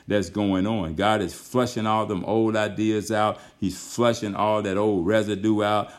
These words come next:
all them old false prophecies. Some of us might still be listening to some of that stuff. Some of us might still be sending money to some of that stuff. Some of us might still be following some of that stuff. But God is kinda using this gospel, man, to flush all that out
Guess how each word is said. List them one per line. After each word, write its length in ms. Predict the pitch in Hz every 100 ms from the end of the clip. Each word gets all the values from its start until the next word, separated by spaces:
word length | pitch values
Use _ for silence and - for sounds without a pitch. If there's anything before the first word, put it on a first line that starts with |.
| -
all 200 | 98 104
them 220 | 101 104
old 200 | 95 82
false 360 | - 113 107 -
prophecies. 560 | - 110 104 104 107 95
Some 160 | 107 117
of 100 | 101
us 120 | 98
might 240 | 104 104
still 260 | - 110 110
be 160 | 107
listening 300 | 107 117 104
to 100 | 92
some 180 | 85 98
of 80 | 92
that 120 | 90
stuff. 240 | 87 101 87
Some 180 | 110 110
of 120 | 98
us 40 |
might 180 | 104 87
still 240 | - 107
be 120 | 101 98
sending 340 | - 113 107
money 240 | 113 113 92
to 180 | -
some 180 | 85 95
of 60 | 92
that 160 | 87
stuff. 240 | - 104 87 - -
Some 220 | _ 120 131
of 80 |
us 40 | 110
might 200 | 107 95
still 280 | - 113 107
be 140 | 107
following 480 | 101 113 117 101 87
some 220 | - 92
of 80 | 87
that 160 | 82
stuff. 460 | - 101 82 - -
But 160 | - 92
God 240 | 117 127
is 80 | 123
kinda 260 | 117 120 98
using 400 | 101 120 107 107
this 200 | 98 87
gospel, 380 | 95 120 113 98
man, 200 | 95 87
to 80 |
flush 500 | 78 - 110 120 117
all 220 | 113 110 98
that 220 | 98 104
out 240 | 110 -